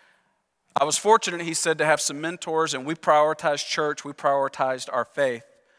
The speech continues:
But there were a lot of things I didn't know what God was up to, and there were a lot of unexpected, there were some disappointments, and there were frustrations, and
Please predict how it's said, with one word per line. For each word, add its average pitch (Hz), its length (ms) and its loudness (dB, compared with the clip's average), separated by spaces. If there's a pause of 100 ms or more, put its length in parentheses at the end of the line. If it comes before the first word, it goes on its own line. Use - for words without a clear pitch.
(300)
But - 100 -18
there 170 100 2
were 170 60 6
a 143 80 6
lot 156 180 8
of 147 60 -8
things 156 220 -4
I 135 100 8
didn't 160 180 -2
know 117 220 -6
what 151 200 -4
God 113 200 2
was 107 140 -10
up 120 180 -6
to, 113 240 -10
and 113 100 -12
there 143 80 -4
were 139 60 0
a 123 80 -2
lot 131 160 4
of 127 100 -4
unexpected, 131 720 -6
there 127 80 -8
were 127 60 -8
some 117 200 -10
disappointments, 135 840 -6
and 120 100 -14
there 120 80 -10
were 117 120 -6
frustrations, 123 800 -8
and 117 180 -18